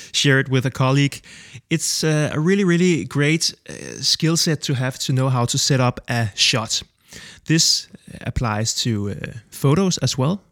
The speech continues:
but, uh, I'm gonna talk about this in the context of video creation. So, uh, these are seven tips for how to film yourself. The first tip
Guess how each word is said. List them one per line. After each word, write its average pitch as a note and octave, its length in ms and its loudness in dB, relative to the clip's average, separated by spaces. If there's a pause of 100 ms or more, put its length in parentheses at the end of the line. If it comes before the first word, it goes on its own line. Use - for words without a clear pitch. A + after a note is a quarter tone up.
(100)
but, A#2+ 320 -2
uh, A#2 320 -2
I'm C3 180 -2
gonna B2+ 300 -2
talk C3+ 300 -4
about B2+ 240 -2
this B2+ 260 2
in B2+ 140 2
the A#2 80 0
context B2 680 -2
of B2+ 200 -4
video B2+ 360 4
creation. A2+ 520 -2 (680)
So, C3 260 4
uh, A#2 100 4
these F3+ 340 2
are D#3+ 160 0
seven E3 320 2
tips - 320 0
for C#3+ 200 -2
how B2 180 0
to D3+ 240 0
film D3 320 2
yourself. - 560 -4 (760)
The - 60 -6
first F#3+ 340 0
tip F#3+ 280 0